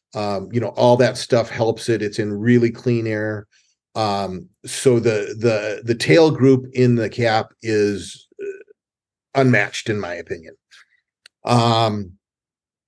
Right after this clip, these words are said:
having said that, there's a lot of great things in, um, in the extra, and there's a reason. Well, uh, here's why extra wins all the championships, in my opinion.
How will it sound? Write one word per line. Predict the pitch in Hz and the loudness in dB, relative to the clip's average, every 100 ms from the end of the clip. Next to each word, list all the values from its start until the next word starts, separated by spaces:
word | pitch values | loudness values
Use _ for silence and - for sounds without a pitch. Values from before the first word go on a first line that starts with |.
| _ _ _ _ _ _ _ - | _ _ _ _ _ _ _ 0
having | 135 127 | 2 2
said | 120 - 185 185 | -2 4 4 6
that, | 131 117 113 | 2 2 -2
there's | 120 110 | -4 -4
a | |
lot | 104 104 127 131 131 | -6 0 2 4 4
of | 127 123 | 2 0
great | - 117 127 127 127 _ | -2 2 4 2 -6 _
things | 123 117 110 107 101 - - _ _ _ | 0 0 -4 -8 -10 -14 -16 _ _ _
in, | 123 117 113 110 107 104 101 | 0 0 0 -4 -4 -6 -10
um, | - 107 104 101 98 95 92 175 _ _ _ _ _ _ - | -8 -6 -4 -4 -6 -8 -12 -16 _ _ _ _ _ _ 0
in | 135 | 2
the | 123 120 | 4 2
extra, | 120 - - 90 87 - - _ _ - | 0 -4 -8 -8 -10 -16 -20 _ _ -10
and | 120 123 | -2 0
there's | 120 117 | 2 2
a | |
reason. | 117 135 123 135 123 - _ _ _ _ _ _ _ _ _ _ _ _ _ _ _ _ _ _ _ _ _ _ _ _ - _ | 2 2 4 2 0 -6 _ _ _ _ _ _ _ _ _ _ _ _ _ _ _ _ _ _ _ _ _ _ _ _ -20 _
Well, | 170 | 0
uh, | 160 139 147 143 | 0 -4 -10 -8
here's | - 214 226 | -2 0 4
why | 233 | 4
extra | 165 143 143 - 131 | 2 0 -2 2 2
wins | 120 120 123 | 4 2 2
all | 117 | 0
the | 98 | -4
championships, | - 98 90 87 - 80 | -8 -10 -10 -12 -12 -8
in | 104 | -8
my | 98 | -8
opinion. | 87 - 82 | -10 -14 -16